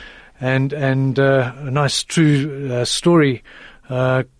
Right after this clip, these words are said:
got back into the business following a conversation with, uh, our president today, Cyril Ramaphosa, uh, who was trying to open a bank account for his son. So here we're not talking at the bottom end of the pyramid, and I will put that into context.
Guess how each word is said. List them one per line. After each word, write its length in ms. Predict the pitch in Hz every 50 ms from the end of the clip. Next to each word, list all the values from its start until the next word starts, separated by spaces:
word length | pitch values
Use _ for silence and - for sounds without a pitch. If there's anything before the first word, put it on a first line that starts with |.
| _ _
got 200 | - 147 131 -
back 220 | - 156 165 170 -
into 180 | 202 156 135
the 140 | 135 120 131
business 460 | 107 113 135 123 - 143 143 135 -
following 440 | - - - - 143 139 147 151 147
a 80 | 151 143
conversation 920 | - 143 147 147 147 143 - - 147 147 143 - - 147 147 147 147 143 139
with, 320 | 143 143 - - - -
uh, 320 | 147 143 143 143 143 147 147
our 140 | 143 143 139
president 540 | - - 147 156 151 156 143 160 156 -
today, 260 | - 147 151 165 151 127
Cyril 280 | - - 139 139 143
Ramaphosa, 720 | 139 143 147 143 143 139 - - 151 160 156 131 104 95 - _ - - - - - - _
uh, 140 | - 127 127
who 80 | 127 139
was 160 | 139 131 -
trying 260 | - - 143 143 165
to 80 | 180 160
open 300 | 143 151 143 - 151 139
a 20 |
bank 300 | 113 98 135 123 123 120
account 340 | 139 123 - 123 123 120 -
for 140 | - - 123
his 100 | 117 -
son. 320 | - - 160 123 104 95 - - - - -
So 160 | - - 135
here 160 | 117 147 202
we're 100 | 220 214
not 160 | 185 208 202 -
talking 220 | - 180 170 180
at 60 | 165
the 80 | 139 131
bottom 240 | 127 143 139 139 139
end 120 | 131 127
of 60 | 120
the 60 | 120
pyramid, 520 | 113 - - 165 156 131 113 110 110 107 -
and 120 | 117 123
I 80 | 127 123
will 220 | 120 123 127 123
put 240 | 120 _ - 113 -
that 180 | - 131 113 123
into 200 | 113 104 - 110
context. 600 | - - 156 170 165 - - 101 - - -